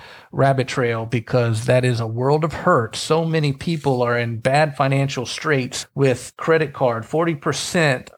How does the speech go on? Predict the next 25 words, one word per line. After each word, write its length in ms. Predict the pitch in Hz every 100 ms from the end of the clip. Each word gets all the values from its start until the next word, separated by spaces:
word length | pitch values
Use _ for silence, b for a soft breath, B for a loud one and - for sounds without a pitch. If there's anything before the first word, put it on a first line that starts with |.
| _
according 380 | - 117 165 143
to 120 | 139
statistics, 760 | 127 135 - 160 143 139 120 -
have 200 | 131 127
a 60 | 120
credit 320 | 143 135 139
card 320 | 135 127 117
balance. 480 | 131 139 123 110 -
And 100 | 117
those 200 | 135 135
that 100 | 120
have 220 | 185 208
a 60 | 151
credit 280 | 135 120
card 260 | - 123 117
balance, 400 | 120 123 117 -
the 160 | 131 -
average 360 | 151 202 185 -
credit 240 | 139 123
card 280 | - 117 117
balance 360 | 120 127 120 131
is 120 | -
seventeen 640 | - 156 156 143 160 151
thousand 500 | - 143 143 135 123
dollars. 560 | 120 185 139 - -